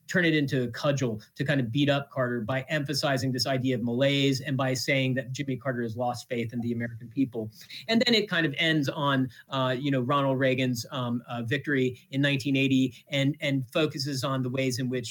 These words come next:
he has kind of used the, the, the idea of malaise to basically win the presidency.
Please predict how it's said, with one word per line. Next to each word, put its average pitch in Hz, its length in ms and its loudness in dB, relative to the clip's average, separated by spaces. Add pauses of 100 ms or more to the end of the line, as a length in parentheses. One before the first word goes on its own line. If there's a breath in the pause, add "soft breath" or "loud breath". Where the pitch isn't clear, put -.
he 147 140 0
has 127 200 -2 (160)
kind 139 200 -2
of 120 80 -4
used 143 580 4
the, 139 240 0
the, 131 200 0
the 131 180 0
idea 131 340 2
of 127 100 -2
malaise 127 480 -2 (220 loud breath)
to 139 80 -6
basically 139 560 2
win 123 220 0
the 120 60 -4
presidency. 117 600 -2